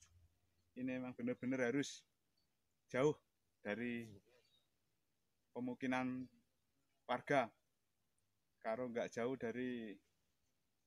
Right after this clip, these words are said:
pemukiman warga, tangga-tangga nanti memang pada ngamuk ini. Nah, ini asapnya sampai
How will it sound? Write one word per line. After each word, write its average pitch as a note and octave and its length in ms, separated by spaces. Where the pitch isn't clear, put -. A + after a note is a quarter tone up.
pemukiman B2+ 640
warga, D3+ 400
tangga-tangga B2+ 640
nanti C3 160
memang B2+ 400
pada B2+ 240
ngamuk C3 400
ini. A2 160
Nah, C#3+ 80
ini D#3 80
asapnya A#2+ 640
sampai A#2+ 320